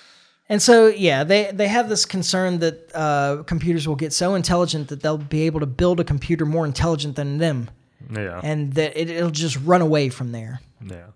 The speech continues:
Speaker 1: I just, I don't see it.
Speaker 2: Yeah. <coughs> Well, they already
Speaker 1: I
Speaker 2: programmed
Speaker 1: made it forty minutes in before I had to turn and cough.
Speaker 2: Nice.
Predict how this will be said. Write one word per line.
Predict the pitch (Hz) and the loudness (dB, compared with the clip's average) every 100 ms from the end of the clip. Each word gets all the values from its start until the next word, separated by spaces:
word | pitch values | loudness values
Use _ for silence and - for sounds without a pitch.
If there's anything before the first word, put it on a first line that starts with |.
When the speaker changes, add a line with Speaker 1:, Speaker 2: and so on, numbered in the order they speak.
| _ _ _ _ _ _ _ _ _ - | _ _ _ _ _ _ _ _ _ -10
Speaker 1:
I | 151 | -4
just, | 156 156 - - | -4 -4 -8 -6
I | |
don't | 151 147 | -6 -4
see | - 160 | -4 -4
it. | 127 - _ _ _ _ - | -6 -12 _ _ _ _ -20
Speaker 2:
Yeah. | 87 85 - _ - | -18 -18 -20 _ -8
<coughs> | - - - - - - 120 | -8 -8 -8 -8 -10 -10 -2
Well, | 110 117 | 0 2
they | 110 120 | 2 2
already | 143 185 185 | 4 2 0
Speaker 1:
I | |
Speaker 2:
programmed | 185 185 180 160 170 | -2 -2 -2 0 0
Speaker 1:
made | 165 | 0
it | |
forty | 117 - 190 180 | -4 -4 -4 -2
minutes | 165 156 | -4 -6
in | 156 135 | -8 -6
before | 127 135 131 | -8 -6 -4
I | |
had | 131 | -4
to | 127 120 _ | -6 -12 _
turn | - 151 127 | -10 -8 -6
and | |
cough. | 120 131 113 - - | -4 -4 -4 -12 -8
Speaker 2:
Nice. | 113 90 - - | -6 -6 -8 -18